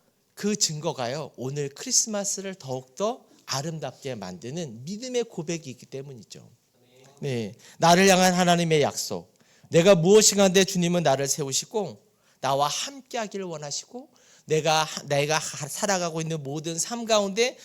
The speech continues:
하나님이 함께하시면서 기적의 사람으로, 하나님의 사람으로, 또한 이제는 다시는 세상 가운데 좌절하거나 낙심하지 아니하고 오늘 베드로처럼 내가 예수를 만나기 전에는 정말, 예,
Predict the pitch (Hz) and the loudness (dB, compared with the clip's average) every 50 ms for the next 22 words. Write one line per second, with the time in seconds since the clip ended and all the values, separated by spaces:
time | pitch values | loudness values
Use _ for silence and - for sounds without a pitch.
0 | - - - - 240 233 233 226 220 220 220 220 220 - - 269 277 262 - 262 | -20 -18 -14 -12 -8 -6 -4 -4 -4 -4 -6 -6 -6 -8 -8 -12 -12 -8 -4 -2
1 | 240 226 - - 202 180 175 170 - 220 202 175 - _ _ _ _ _ - - | 0 0 0 -2 -2 -4 -6 -4 -4 -4 -4 -4 -8 _ _ _ _ _ -12 -12
2 | 147 127 156 160 143 - 147 123 - 117 107 98 90 85 78 - - - _ _ | -8 -6 -4 -4 -4 -4 -6 -6 -6 -6 -8 -10 -12 -12 -14 -20 -20 -20 _ _
3 | _ _ - - 240 240 233 233 226 220 220 214 208 - 202 196 196 190 185 185 | _ _ -12 -10 -6 -4 -2 -2 -2 -2 -2 -2 -2 0 2 2 2 2 2 0
4 | 185 226 277 302 - - _ _ _ _ _ _ _ _ - 226 226 190 156 113 | 0 0 0 0 -2 -8 _ _ _ _ _ _ _ _ 2 4 4 4 2 0
5 | - _ _ - 202 170 208 208 190 190 196 185 180 180 - - _ - - 143 | -8 _ _ 0 2 6 6 6 6 4 2 0 -2 -6 -12 -18 _ -8 -4 -2
6 | 156 147 160 170 165 165 156 - 151 135 139 151 147 143 131 143 131 131 127 135 | -2 -2 -2 -2 -4 -4 -4 -4 -4 -4 -4 -4 -4 -4 -2 -4 -4 -4 -4 -6
7 | 135 131 - - 117 113 123 120 117 107 117 120 117 107 85 85 - - - 117 | -6 -6 -6 -6 -6 -4 -4 -2 -2 -2 -4 -4 -6 -6 -6 -8 -8 -8 -8 -8
8 | 110 101 101 - 127 110 95 95 85 80 85 - - 233 220 180 110 - - - | -8 -8 -8 -8 -8 -8 -8 -10 -12 -14 -12 -6 -2 0 0 0 -2 -4 -8 -18
9 | - - - - 135 143 156 151 147 147 143 147 151 151 - _ - - - 151 | -20 -20 -14 -10 -8 -6 -4 -2 -2 0 0 -2 -4 -6 -12 _ -12 -8 -8 -6
10 | 147 175 269 269 254 - - - 131 143 170 147 - _ _ _ _ _ _ _ | -6 -6 -8 -8 -6 -6 -8 -8 -8 -12 -12 -14 -16 _ _ _ _ _ _ _
11 | _ - _ _ - 143 160 156 202 208 220 247 247 220 151 190 202 214 - 247 | _ -20 _ _ -2 0 2 6 8 8 8 6 4 2 4 4 4 4 4 2
12 | 240 233 220 185 170 170 180 180 180 180 - 160 147 139 143 180 220 202 147 - | 2 2 2 2 2 2 2 0 0 -2 -4 -4 -2 -2 0 2 0 0 0 -4
13 | - - - _ _ _ - - 147 151 151 156 165 180 220 254 - - _ _ | -12 -20 -20 _ _ _ -8 -4 -2 0 4 6 8 8 6 6 2 -6 _ _
14 | _ _ _ _ _ _ _ - 117 117 104 101 87 | _ _ _ _ _ _ _ -16 -12 -10 -10 -10 -12